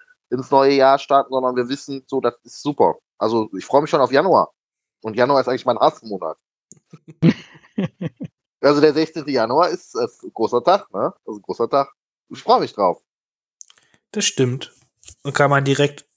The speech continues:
Speaker 3: äh, in dem ersten Februar Turnieren und so direkt mit den neuen Regeln spielen und so. Das wird bestimmt super.
Speaker 1: Und ich,
Speaker 2: Oh
Speaker 1: ich
Speaker 2: ja.
Speaker 1: muss ganz, ich, und ich muss tatsächlich sagen, dass ich es lustig finde, dass ich mit, also es tatsächlich mal sagen würde, ich, für den schon Interventionen geplant worden sind wegen seiner Miniaturenkaufrauischen,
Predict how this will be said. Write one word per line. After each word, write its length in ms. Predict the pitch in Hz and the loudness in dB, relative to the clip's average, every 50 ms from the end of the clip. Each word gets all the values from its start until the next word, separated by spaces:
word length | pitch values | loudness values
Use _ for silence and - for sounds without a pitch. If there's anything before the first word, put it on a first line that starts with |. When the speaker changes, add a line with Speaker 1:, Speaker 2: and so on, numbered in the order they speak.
| _ _ - | _ _ -2
Speaker 3:
äh, 340 | 135 135 131 131 127 - - | 2 4 4 4 4 2 0
in 80 | 123 | -4
dem 340 | 131 127 123 127 120 90 - - | -4 -4 -4 -4 -6 -8 -8 -4
ersten 320 | 117 131 131 - - 131 | -2 -2 -2 0 -4 -4
Februar 480 | 127 - - 139 139 139 - 131 127 123 | -4 -2 -4 -4 -4 -2 0 2 2 2
Turnieren 420 | - - 127 127 123 123 127 123 | 0 -2 -4 -4 -2 -2 -2 -2
und 140 | 123 120 120 | -4 -4 -6
so 140 | 117 120 120 | -4 -6 -6
direkt 420 | 117 117 113 - 120 117 - _ - | -6 -6 -6 -6 -6 -8 -8 _ -12
mit 120 | 117 - | -8 -8
den 100 | 123 117 | -6 -6
neuen 180 | 117 113 113 113 | -6 -6 -4 0
Regeln 280 | 127 151 165 151 131 | 0 2 2 2 0
spielen 240 | - - - 127 120 | 0 -2 -4 -4 -2
und 160 | 120 113 113 | -2 -4 -6
so. 100 | 110 107 | -6 -8
Das 160 | 104 104 - - | -8 -10 -10 -12
wird 120 | 110 - | -12 -12
bestimmt 300 | 113 107 - 92 98 92 | -12 -12 -12 -14 -14 -14
super. 320 | - 107 - - 101 113 - _ _ _ _ _ _ _ _ _ _ _ _ _ _ | -16 -16 -14 -14 -14 -14 -16 _ _ _ _ _ _ _ _ _ _ _ _ _ _
Speaker 1:
Und 140 | - 131 131 | -2 -2 2
ich, 60 | 139 | 2
Speaker 2:
Oh 100 | 135 127 | 2 4
Speaker 1:
ich 60 | 120 | 4
Speaker 2:
ja. 100 | 113 110 | 2 2
Speaker 1:
muss 120 | 110 110 | 0 2
ganz, 220 | - 165 160 156 _ _ _ 104 | 2 2 0 0 _ _ _ -10
ich, 180 | 110 113 110 - | -8 -6 -4 -2
und 180 | 120 131 117 | -2 -2 -2
ich 80 | 120 135 | -4 -4
muss 160 | 139 156 - | -6 -2 0
tatsächlich 340 | - 131 127 139 135 135 127 | 0 0 2 2 0 0 2
sagen, 220 | 139 131 135 143 | 2 2 2 2
dass 160 | 135 131 127 | 0 0 0
ich 100 | 131 127 | -2 -4
es 160 | 127 123 - - | -4 -6 -6 -2
lustig 420 | 127 156 196 196 - 160 143 - | 0 0 0 0 -4 -6 -6 -4
finde, 220 | _ - 127 131 | _ -6 -4 0
dass 180 | 123 127 127 127 | 0 2 0 0
ich 80 | 127 120 | -2 -4
mit, 140 | 135 123 - - | -6 -6 -4 -4
also 140 | 110 117 123 | -2 -2 -2
es 100 | 120 - | -4 0
tatsächlich 600 | - 143 131 - - 180 202 240 - 294 240 202 | 0 0 0 2 2 2 2 4 2 -4 -4 0
mal 200 | 220 208 190 170 | 0 0 2 2
sagen 220 | 165 147 131 117 | 2 0 0 0
würde, 180 | 110 110 120 117 | -2 -2 -2 -2
ich, 380 | - 185 196 - - - - _ _ _ _ _ _ _ _ _ | -2 -2 -4 -4 -6 -12 -20 _ _ _ _ _ _ _ _ _
für 140 | - - 135 | -8 -4 -2
den 140 | 147 151 | -2 -2
schon 160 | 139 - 160 127 | 0 0 -2 -2
Interventionen 600 | 147 - 156 143 143 143 - - 175 185 170 160 | 0 0 0 0 0 -2 -2 0 0 0 0 0
geplant 380 | 143 113 - 123 123 123 123 | -2 0 2 2 2 2 0
worden 200 | 120 120 120 117 | -2 -4 -4 -4
sind 200 | 110 120 117 117 | -6 -8 -8 -6
wegen 160 | 117 120 117 | -6 -6 -2
seiner 180 | 117 120 120 117 | -2 0 0 0
Miniaturenkaufrauischen, 1600 | 120 120 120 120 120 113 - - 170 190 170 139 113 - - 120 117 117 117 - _ - 113 110 120 104 - - - 151 180 | -2 -4 -2 0 0 0 0 0 0 0 0 0 -2 0 2 2 2 2 2 -2 _ 2 4 4 4 2 0 -6 -10 -12 -12